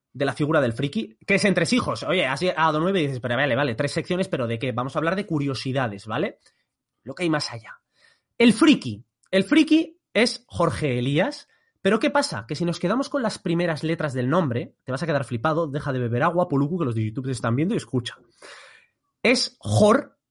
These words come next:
de Jorge, El, de Elías, Llorel. ¿Quién es Llorel?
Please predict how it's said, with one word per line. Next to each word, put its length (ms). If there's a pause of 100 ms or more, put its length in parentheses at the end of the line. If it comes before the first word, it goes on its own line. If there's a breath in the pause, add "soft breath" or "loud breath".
(680)
de 140
Jorge, 480 (240)
El, 340
de 180
Elías, 480 (160)
Llorel. 720 (160)
¿Quién 160
es 100
Llorel? 460